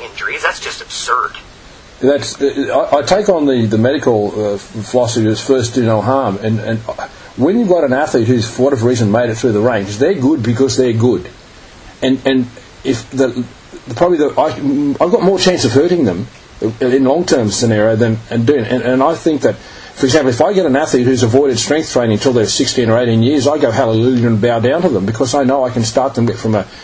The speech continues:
Speaker 2: a fresh perspective and keep them alive. But if you get someone who started earlier, you know, they've got so many muscle imbalances and, and so many imbalances between their strength and their skill that I, you know, you just want to shake your head and walk away. So the whole concept, and, and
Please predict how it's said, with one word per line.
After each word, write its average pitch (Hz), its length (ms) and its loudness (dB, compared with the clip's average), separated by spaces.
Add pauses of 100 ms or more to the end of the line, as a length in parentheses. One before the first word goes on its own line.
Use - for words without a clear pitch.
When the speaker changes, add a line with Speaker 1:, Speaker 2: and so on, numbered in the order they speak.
(100)
Speaker 2:
a - 60 -8
fresh - 360 -2
perspective 123 460 -2
and 110 120 0
keep 139 160 0
them 110 120 2
alive. 127 420 0 (480)
But 127 80 2
if 120 120 -2
you 175 80 2
get 151 140 2
someone 147 260 0
who 120 100 2
started 117 340 0
earlier, 143 280 2
you 117 220 0
know, 117 100 2
they've 160 180 2
got 175 160 0
so 170 120 0
many 147 120 2
muscle 139 360 0
imbalances 113 480 0
and, 110 140 0
and 113 120 -2
so 151 140 0
many 135 160 2
imbalances 117 420 0
between 113 300 -2
their 107 100 2
strength 131 320 -2
and 107 100 0
their 101 60 -2
skill 113 460 0 (460)
that 120 120 2
I, 123 120 2
you 123 260 -2
know, 113 60 2
you 127 100 0
just 151 180 -2
want 123 100 2
to 113 60 -2
shake 117 220 0
your 110 80 2
head 117 120 2
and 107 120 0
walk 113 180 0
away. 127 260 2
So 113 220 0 (880)
the 127 260 -2
whole 185 280 0
concept, 139 360 -2 (200)
and, 135 180 -2
and 127 160 -2